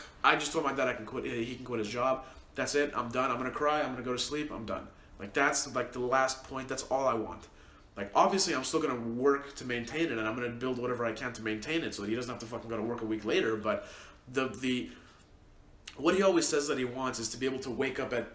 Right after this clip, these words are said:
six thirty every day, uh, with that, instead of four twenty like he's work, doing right now to go to work. He can wake up at six thirty every day to be able to go out, water his plants,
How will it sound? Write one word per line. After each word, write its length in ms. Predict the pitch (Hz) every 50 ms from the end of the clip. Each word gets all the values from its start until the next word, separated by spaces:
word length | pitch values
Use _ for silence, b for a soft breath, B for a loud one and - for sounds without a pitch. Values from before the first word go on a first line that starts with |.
| - -
six 340 | - - - 151 143 -
thirty 260 | - 143 127 123 127 127
every 180 | 123 123 123
day, 360 | 113 120 120 117 117 117 -
uh, 200 | - - 120 117
with 140 | 113 120 123
that, 100 | 139 120
instead 220 | 120 131 - 151 131
of 80 | 117
four 220 | - - 147 139 127
twenty 280 | - - 147 143 120
like 120 | 117 110 107
he's 160 | 120 113 120
work, 260 | 120 120 120 113 101
doing 220 | 117 120 120 117
right 160 | 113 110 113 131
now 100 | 139 131
to 100 | 120 110
go 60 | 110
to 80 | 107
work. 220 | 110 135 139 127 -
He 80 | 117
can 100 | 113 120
wake 140 | 120 120 113
up 60 | 107
at 40 | 104
six 220 | - - 151 147 -
thirty 220 | 151 143 143 135
every 140 | 123 123 120
day 160 | 113 123 123
to 100 | - 113
be 80 | 110 113
able 100 | 107 113
to 60 | 113
go 200 | 107 120 117 113
out, 140 | 117 117 104
water 240 | 113 127 135 131 127
his 140 | 123 113 -
plants, 520 | - 127 117 117 120 117 117 - -